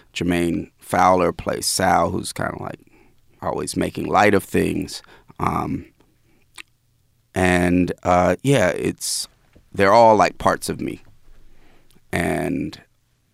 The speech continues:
the problems that they're dealing with are ones that I'm always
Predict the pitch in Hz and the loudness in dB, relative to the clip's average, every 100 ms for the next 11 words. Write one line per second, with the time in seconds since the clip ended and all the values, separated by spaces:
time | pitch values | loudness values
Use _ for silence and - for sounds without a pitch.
0 | _ - - - 95 92 92 87 85 - | _ -20 -6 2 4 4 2 0 -2 -2
1 | 80 80 101 87 71 - 82 82 87 85 | 0 4 4 4 0 -2 -4 0 2 2
2 | 85 - 65 73 95 90 - 98 98 98 | 0 0 2 4 2 0 -2 2 4 4
3 | 87 78 73 78 - - | 2 -2 -4 -4 -4 -6